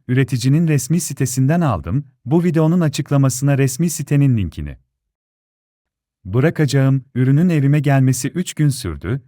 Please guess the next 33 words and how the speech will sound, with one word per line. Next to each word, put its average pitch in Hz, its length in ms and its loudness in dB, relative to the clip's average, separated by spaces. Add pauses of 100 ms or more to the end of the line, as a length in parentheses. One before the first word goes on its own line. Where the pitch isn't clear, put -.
(160)
birkaç 160 480 0
haftadır 139 440 0
kullanıyorum 120 760 0
ve 120 80 0
gerçekten 117 680 -2
çok - 260 -4
memnunum, 156 380 2
tadını 139 360 0
çıkarıyorum, 85 680 -6 (100)
artık 160 420 -2
başım 160 280 0
ağrımıyor, 92 500 -2 (180)
artık 156 400 -2
sık 180 200 -4
sık - 220 -6
ishal 143 300 -2
olmuyorum. 80 540 -4 (1400)
Yani 117 440 2
bu 160 120 0
benim 156 260 4
referansımdı. 117 880 -2 (180)
Umarım 127 480 2
bu 175 140 2
ürünün 156 280 2
işe 131 240 -2
yarayıp 135 440 0
yaramadığı 131 440 0
konusunda 127 580 0
şüphesi 120 480 -4
olan 143 300 2
herkese 131 500 -2
yardımcı 123 540 0
olmuşumdur. 123 640 -2